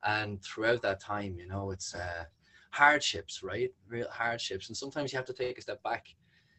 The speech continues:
um, to preserve. So, uh, I, I, I saw that within myself, like, I'm not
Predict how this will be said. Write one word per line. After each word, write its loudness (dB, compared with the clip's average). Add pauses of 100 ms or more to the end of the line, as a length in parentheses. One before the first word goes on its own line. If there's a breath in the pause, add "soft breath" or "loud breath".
(300)
um, -2
to -6
preserve. 0
So, 0
uh, 0
I, 0
I, -4 (220)
I 0
saw 6
that 2
within -8
myself, -4
like, -12
I'm -8
not -4